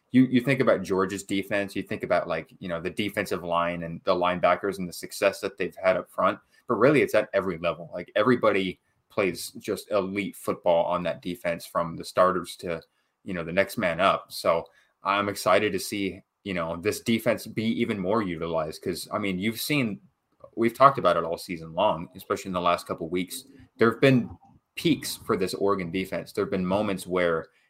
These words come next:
it looks dominant, and then others where it just kinda looks lost.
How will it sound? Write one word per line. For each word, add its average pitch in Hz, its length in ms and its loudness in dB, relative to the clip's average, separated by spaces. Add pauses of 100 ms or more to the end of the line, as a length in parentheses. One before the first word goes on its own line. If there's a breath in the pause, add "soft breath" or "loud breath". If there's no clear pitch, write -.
it 95 100 -6
looks 98 280 -2
dominant, 92 580 4
and 92 140 -4
then 87 120 -6
others 90 340 -2
where 87 100 -4
it 78 60 -8
just - 280 -10 (500)
kinda 85 180 -4
looks 90 240 -2
lost. 92 540 4